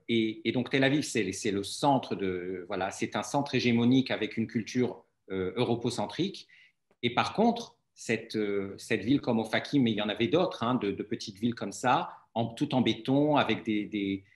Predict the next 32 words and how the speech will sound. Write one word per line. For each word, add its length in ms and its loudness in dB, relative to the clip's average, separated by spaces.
euh, 200 -2
des, 260 0
des 200 -2
H 240 0
L 100 2
M 120 2
inspirés 400 -2
de 100 -2
Le 100 0
Corbusier, 640 -2
donc 240 -6
des, 140 -6
des, 220 -8
des, 320 -14
des, 480 -4
tout 220 -4
en 40 2
préfabriqué. 920 -2
Euh, 400 -6
les 200 2
gens 200 0
se 140 -2
retrouvaient 320 2
sans 180 2
travail. 480 0
Donc 220 -4
vous, 120 -10
là, 140 4
vous 140 0
voyez 260 2
cette 300 -6
usine. 440 -2